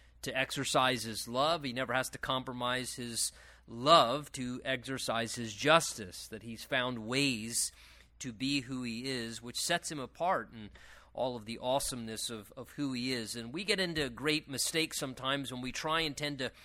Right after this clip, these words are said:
overemphasize one attribute or maybe one aspect of God's character and nature. And you'll,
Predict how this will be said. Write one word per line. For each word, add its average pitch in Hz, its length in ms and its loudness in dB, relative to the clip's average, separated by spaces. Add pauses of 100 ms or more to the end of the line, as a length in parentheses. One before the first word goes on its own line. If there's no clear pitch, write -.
(340)
overemphasize 147 1080 4
one 139 320 4
attribute 131 840 4
or 113 80 -6
maybe 127 260 -4
one 131 260 -2
aspect 123 600 2
of 101 140 -8
God's 117 260 0
character 113 480 0
and 117 80 -6
nature. 143 300 0
And 113 80 -4
you'll, 147 160 0